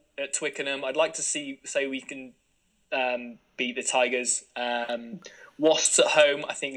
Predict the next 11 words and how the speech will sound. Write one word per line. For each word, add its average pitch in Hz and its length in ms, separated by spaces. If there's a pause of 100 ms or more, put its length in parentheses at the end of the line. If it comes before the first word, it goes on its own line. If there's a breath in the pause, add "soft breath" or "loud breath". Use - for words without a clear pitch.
(140)
obviously 127 500 (120)
having 123 300
to 123 260
win 127 160
your 120 120
home 120 200
games 127 400
is, 120 260
is 123 140
crucial, 131 480
but, 123 280